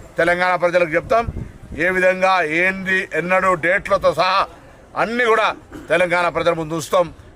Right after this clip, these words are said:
విచారణకు ఆదేశించడం, విచారణ ప్రాథమిక రిపోర్ట్ రాగానే తెలంగాణ ప్రజల ముందు ఉంచుతాం. ఇవాళ ఓపెన్గా పారదర్శకంగా మేము పత్రికల వారిని కూడా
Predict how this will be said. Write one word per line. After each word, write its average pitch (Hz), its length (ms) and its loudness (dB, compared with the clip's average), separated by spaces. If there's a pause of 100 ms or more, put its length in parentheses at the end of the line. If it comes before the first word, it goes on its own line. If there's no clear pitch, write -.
(160)
విచారణకు 165 520 -2
ఆదేశించడం, 175 520 0 (100)
విచారణ 156 300 0 (480)
ప్రాథమిక 180 440 2 (120)
రిపోర్ట్ 151 340 -2
రాగానే 208 340 0 (460)
తెలంగాణ 156 340 0 (100)
ప్రజల 139 260 0
ముందు 127 160 -8
ఉంచుతాం. - 260 0 (460)
ఇవాళ 196 200 2 (180)
ఓపెన్గా 170 400 2 (120)
పారదర్శకంగా 170 760 0 (680)
మేము 135 180 -2 (300)
పత్రికల 160 440 0
వారిని 151 200 2
కూడా 143 100 0